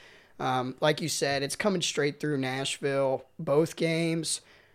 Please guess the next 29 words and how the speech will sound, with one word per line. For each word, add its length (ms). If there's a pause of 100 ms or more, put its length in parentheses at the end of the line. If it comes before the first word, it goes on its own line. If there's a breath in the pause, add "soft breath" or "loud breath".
(640 soft breath)
It's 220
gonna 220
be 160
a 60
different 500
atmosphere 800
for 240
people 380
that 180
go 140
to 80
games 360
or 140
people 220
that 120
don't 140
go 120
to 80
games. 460 (240)
When 180
you 120
go 180
to 100
a 60
Titans 440
game 320
against 360
big 220
teams, 520